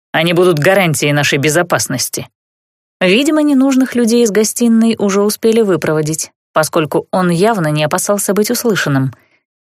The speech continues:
Теперь мы все, кто добровольно, кто вынужденно, направились в спальню,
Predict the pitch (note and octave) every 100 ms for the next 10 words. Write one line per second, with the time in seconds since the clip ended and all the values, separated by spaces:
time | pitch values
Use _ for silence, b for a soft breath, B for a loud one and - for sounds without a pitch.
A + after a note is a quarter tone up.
0 | _ _ _ - F3+ E4+ E4+ - C4 C4+
1 | C4+ - D3+ A2+ B2 C3+ F#3+ A3+ F#3 -
2 | C#3+ C#3 B3 A#3+ G#3+ G#3+ G#3+ - E3 D#3+
3 | C4+ D4+ C4+ C4 - - - G3 A#3+ A#3+